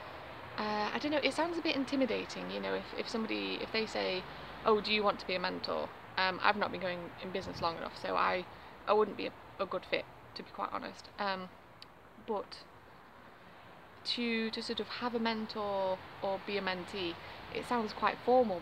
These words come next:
but the, I really don't think it's like that. Um, you know, they were talking about it today, and,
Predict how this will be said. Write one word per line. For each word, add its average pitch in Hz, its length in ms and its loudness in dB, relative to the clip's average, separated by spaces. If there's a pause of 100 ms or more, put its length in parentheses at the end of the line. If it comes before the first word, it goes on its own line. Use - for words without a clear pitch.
but 185 160 2 (240)
the, 202 480 0 (480)
I 208 100 0
really 269 280 2
don't 226 200 2
think 208 220 -4
it's - 180 -4
like - 320 2
that. - 260 -2
Um, 202 220 -2 (400)
you 226 60 0
know, 208 100 2
they 214 100 0
were 220 80 2
talking 233 300 -2
about 208 220 -6
it - 100 -10
today, 208 360 -2
and, 190 400 -4